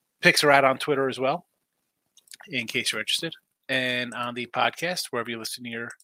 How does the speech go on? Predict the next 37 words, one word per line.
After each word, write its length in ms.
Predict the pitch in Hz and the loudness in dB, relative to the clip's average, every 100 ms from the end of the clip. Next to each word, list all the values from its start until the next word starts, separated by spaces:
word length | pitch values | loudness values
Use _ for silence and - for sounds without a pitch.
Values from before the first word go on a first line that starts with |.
| - | -4
favorite 300 | 156 135 127 | 2 2 6
podcast, 360 | 180 180 185 | 4 4 -2
the 60 | 180 | -2
Midday 220 | 180 180 | -4 -4
Money 220 | 180 180 | -4 -4
Show 260 | 170 175 170 | -2 -2 -2
is 180 | 160 147 | -4 -2
there 300 | 180 185 185 | -2 0 -2
as 100 | 147 | -2
well. 240 | 180 185 - - | -2 -2 -8 -8
So 300 | - 110 107 - - - - | -6 -6 -8 -18 -20 -20 -2
come 180 | 151 139 | 0 2
give 180 | 135 127 | 0 0
it 80 | |
a 40 | 120 | 2
follow, 400 | 160 196 220 196 | 6 6 4 -6
give 160 | 131 | -6
it 140 | 120 127 | -4 -2
a 20 | |
download. 380 | 156 185 170 170 _ _ _ _ 139 | -4 -4 -8 -10 _ _ _ _ -10
You 80 | |
could 160 | - 98 | -6 0
rate 180 | 139 160 | 0 0
it 100 | 160 | -6
if 120 | - | -6
you 60 | 160 | -4
want, 180 | 165 | -4
I 20 | 160 | -6
guess. 240 | 160 - | -4 -2
How, 200 | 147 156 | -4 -6
I 100 | 113 | -6
don't 140 | 127 110 | -6 -6
know 60 | |
how 80 | 104 | -8
that 140 | - - | -10 -14
works 280 | - - | -8 -8
out. 160 | - | -8